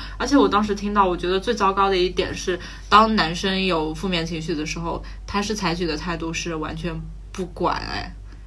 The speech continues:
这样，这样根本，这样的人不配开放啊！<laughs> 就是这个点很重要，就是你看你的那个播客里面，两个男生都有出现过负面情绪，对吧？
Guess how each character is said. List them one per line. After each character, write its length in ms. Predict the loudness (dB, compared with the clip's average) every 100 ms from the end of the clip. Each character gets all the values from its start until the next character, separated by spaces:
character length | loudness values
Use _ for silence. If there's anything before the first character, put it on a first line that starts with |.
| -8
这 120 | 0
样， 200 | 2 2 -2 0
这 100 | 2
样 120 | 4
根 100 | 2
本， 160 | -2 -4 -10 0
这 80 | 4
样 80 |
的 80 | 6
人 100 | 4
不 120 | 2
配 180 | 4 6
开 180 | 8 8
放 240 | 12 12
啊！ 240 | 12 8 8 4
<laughs> 240 | -4 -6 4
就 100 | 6
是 240 | 6 4 -6 -4
这 120 | 6 8
个 60 |
点 140 | 10 6
很 280 | 6 0
重 200 | 2 2
要， 380 | 4 4 4 0 0
就 100 | 2
是 160 | 2 0 -2
你 60 | 0
看 240 | 6 6
你 160 | 6 4
的 100 | 2
那 100 | 2
个 40 |
播 160 | 2 0
客 140 | 0
里 80 | 0
面， 320 | 0 0 -2 -2
两 180 | 4 4
个 60 | 6
男 160 | 4
生 100 | 4
都 140 | 4 4
有 100 | 2
出 140 | 0
现 160 | 0 0
过 100 | -2
负 140 | -2
面 160 | -2 -2
情 180 | -4
绪， 200 | -4 -6
对 100 | -4
吧？ 180 | -4 -4